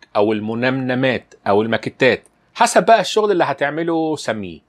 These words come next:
يلا بينا نبدأ مع بعضينا. إيه هو منشار الأركت الكهربي؟ هو تطور طبعًا لمنشار الأركت العادي اليدوي، واللي كنا بنعتبره معجزة وإحنا صغيرين في المدرسة،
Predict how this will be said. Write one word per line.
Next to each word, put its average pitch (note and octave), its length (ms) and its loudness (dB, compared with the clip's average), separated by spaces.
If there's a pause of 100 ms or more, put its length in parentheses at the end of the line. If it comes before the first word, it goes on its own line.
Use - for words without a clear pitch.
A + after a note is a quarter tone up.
(240)
يلا G2+ 280 0
بينا F2+ 200 -8
نبدأ A#2 360 -2 (180)
مع G#2 160 4
بعضينا. E2+ 360 -4 (1700)
إيه A#3+ 160 8
هو A#3+ 340 8
منشار F#3 400 2
الأركت D3 440 0
الكهربي؟ F#2 540 -6 (320)
هو F#3 140 6
تطور A3 380 4
طبعًا A3 280 6
لمنشار F3 440 2
الأركت F3 420 -2
العادي F3 600 0
اليدوي، D3 460 0 (200)
واللي B2+ 200 -6
كنا E3+ 280 0
بنعتبره C3+ 640 0
معجزة B2 540 0
وإحنا A#2+ 280 -2
صغيرين B2 400 -2
في D3 100 -10
المدرسة، B2 500 -2